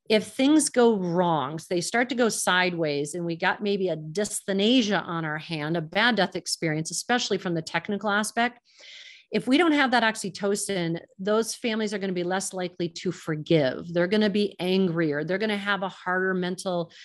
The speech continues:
time with this, and they're gonna struggle. But by establishing rapport, there tends to be more patience, there's more forgiveness, there's more tolerance if things start to go sideways. So, man, we really got to get that locked in from the beginning so that there's a lot of trust.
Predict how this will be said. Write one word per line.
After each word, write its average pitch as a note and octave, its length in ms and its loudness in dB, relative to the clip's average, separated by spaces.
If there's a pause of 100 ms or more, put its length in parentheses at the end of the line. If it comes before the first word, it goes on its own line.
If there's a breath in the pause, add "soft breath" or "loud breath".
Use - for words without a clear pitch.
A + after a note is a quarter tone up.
(240 loud breath)
time A3 340 6
with F3+ 240 4
this, D#3+ 480 2
and F3+ 140 -2
they're F3+ 80 0
gonna F#3+ 140 0
struggle. E3+ 600 -2 (540 loud breath)
But G3+ 320 0
by G3 260 2
establishing A#3+ 800 -2
rapport, F#3+ 760 0
there F#3 140 -4
tends A3 360 -2
to A3 100 -4
be F#3 160 0
more D#3 200 -2
patience, A3+ 720 -2
there's F3 240 -6
more F3 160 -2
forgiveness, G3+ 840 0 (300 loud breath)
there's F3+ 160 -4
more E3+ 160 0
tolerance A3+ 760 2
if G3+ 140 -4
things G3+ 280 0
start G#3 220 -2
to G#3+ 80 -6
go G3+ 120 -2
sideways. G3 720 0 (400 loud breath)
So, G3+ 460 -2
man, G#3 320 -2
we G3+ 120 0
really A#3+ 420 0
got G3+ 220 -2
to G3 60 -2
get G3 220 -6
that F#3+ 200 -6
locked F#3+ 300 -2
in F#3+ 140 -2
from F#3+ 200 -6
the F#3 60 -2
beginning G3 540 0
so G#3 220 -4
that F#3+ 180 -2
there's F#3 180 -6
a F3+ 60 -4
lot E3+ 240 0
of E3 140 -4
trust. - 680 -4